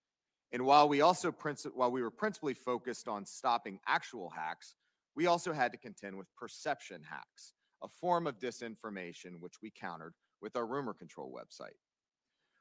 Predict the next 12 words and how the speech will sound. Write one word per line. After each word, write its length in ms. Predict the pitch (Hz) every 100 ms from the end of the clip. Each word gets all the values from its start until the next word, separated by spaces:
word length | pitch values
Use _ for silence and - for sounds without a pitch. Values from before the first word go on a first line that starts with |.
| _
We 100 | 131
contributed 580 | 139 - 180 190 190 190
to 100 | 139
the 80 | 107
cross-agency 800 | - 170 180 170 147 156 139
effort 260 | 110 104 117
to 60 | -
protect 460 | 95 - 170 170
the 60 | 127
twenty 300 | - 120 107
twenty 280 | - 107 101
election 520 | 90 87 - 90 87